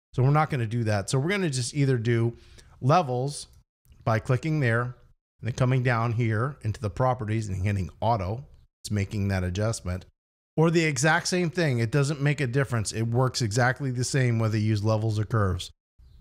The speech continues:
Now between levels and curves, I'm gonna go ahead and click on curves. And I just prefer curves 'cause it, it just gives you more adjustment and more adjustability within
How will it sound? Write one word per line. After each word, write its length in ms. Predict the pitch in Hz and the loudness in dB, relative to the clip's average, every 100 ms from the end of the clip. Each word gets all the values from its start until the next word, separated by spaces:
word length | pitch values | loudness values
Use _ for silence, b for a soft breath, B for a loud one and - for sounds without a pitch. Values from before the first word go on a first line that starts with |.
| - | -2
Now 100 | 139 | 0
between 520 | 143 - 165 160 160 - | 0 0 2 2 0 2
levels 400 | 156 185 185 139 | 2 4 2 0
and 140 | 143 | 0
curves, 360 | 156 170 185 156 | 2 2 2 2
I'm 100 | 147 | 0
gonna 100 | 135 | 2
go 80 | 131 | 4
ahead 240 | 127 123 | 4 2
and 100 | 117 | 0
click 220 | - 120 | 0 2
on 160 | 117 107 | 2 0
curves. 540 | - 139 120 107 - - _ _ _ _ | 0 2 2 0 -4 -16 _ _ _ _
And 280 | 156 156 165 - | 2 2 2 0
I 140 | - 190 | 0 2
just 220 | 180 - | 0 0
prefer 340 | 151 - 139 | -2 2 2
curves 320 | 139 147 131 117 | 2 2 0 2
'cause 220 | 135 123 | 2 2
it, 120 | 131 | 0
it 60 | 123 | 0
just 320 | 143 131 - | 2 0 2
gives 280 | 135 113 113 | 0 0 2
you 280 | 123 117 110 | 4 4 4
more 280 | 117 120 113 | 4 4 2
adjustment 540 | 104 113 107 - 113 | 2 2 0 -2 -2
and 100 | 104 | 2
more 300 | 107 110 104 | 4 4 2
adjustability 1120 | 98 104 - 104 87 107 104 104 101 98 98 - | 2 0 0 -2 0 0 2 2 2 0 0 0
within 720 | 107 98 - 113 107 101 98 | -2 -2 -4 0 2 2 -2